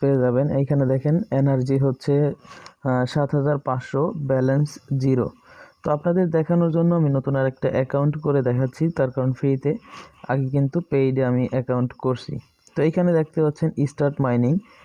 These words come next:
এই স্টার্ট মাইনিংয়ে ক্লিক করলে দেখেন ওদের এই যে, আহ, ফলো কমিউনিটি, এটা করে নিতে হবে। জয়েনে ক্লিক করবেন, আপনাদের একটা Telegram চ্যানেলে জয়েন করতে বলবে। দেখেন Telegram-এ জয়েন করলাম,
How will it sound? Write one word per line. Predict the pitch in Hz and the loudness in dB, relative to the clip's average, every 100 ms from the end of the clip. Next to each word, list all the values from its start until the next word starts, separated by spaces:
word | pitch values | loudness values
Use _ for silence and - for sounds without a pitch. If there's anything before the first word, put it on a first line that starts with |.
| _ _ _ | _ _ _
এই | 147 156 147 | 0 0 0
স্টার্ট | 160 185 170 | -2 -2 -2
মাইনিংয়ে | 175 170 170 165 | 2 2 2 2
ক্লিক | 160 165 | 0 -2
করলে | - 156 135 156 269 - | 0 0 2 0 -2 0
দেখেন | 135 135 139 143 | 0 2 -2 0
ওদের | 139 143 143 - _ _ _ _ - | 0 0 -2 -8 _ _ _ _ -6
এই | 135 135 | 0 2
যে, | 139 | 0
আহ, | 139 135 135 123 120 | -2 -2 -2 0 -2
ফলো | - 151 160 | -2 0 0
কমিউনিটি, | 156 143 143 139 135 139 151 | 0 0 2 0 -2 -2 0
এটা | 151 147 135 _ - | 2 0 -2 _ -8
করে | - 143 | -2 0
নিতে | 139 127 139 | 2 0 0
হবে। | 127 147 | 2 0
জয়েনে | 151 127 127 127 | 0 0 0 0
ক্লিক | 127 127 | -2 -4
করবেন, | - 135 131 185 - - - - - - | -2 0 2 2 -2 -20 -20 -20 -14 -8
আপনাদের | 127 135 131 | -2 0 0
একটা | 123 - 127 | 0 -2 -2
Telegram | 131 135 135 135 131 | 0 2 2 0 0
চ্যানেলে | 139 139 139 135 | 0 2 2 2
জয়েন | 127 123 | 2 0
করতে | 123 123 123 | 0 -2 0
বলবে। | 127 123 160 | 0 2 2
দেখেন | 147 120 127 135 | 2 0 0 -2
Telegram-এ | 143 131 131 135 139 139 | 0 0 2 2 2 2
জয়েন | 135 139 | 2 2
করলাম, | 143 165 180 | 0 0 2